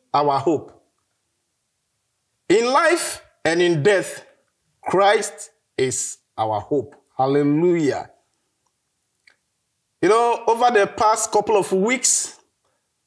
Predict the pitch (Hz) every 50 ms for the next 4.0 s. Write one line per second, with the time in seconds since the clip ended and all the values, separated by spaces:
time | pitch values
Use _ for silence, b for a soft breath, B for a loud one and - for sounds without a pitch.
0 | _ _ _ _ _ _ _ _ _ _ _ - - 170 175 - 233 233 - 233
1 | 240 233 - - 202 196 - 190 190 196 196 185 - - 202 466 466 466 - -
2 | - - 466 233 233 - 208 196 214 214 208 180 151 131 139 - 170 170 175 160
3 | 131 127 147 214 226 233 233 220 - - - 175 185 185 185 185 175 165 -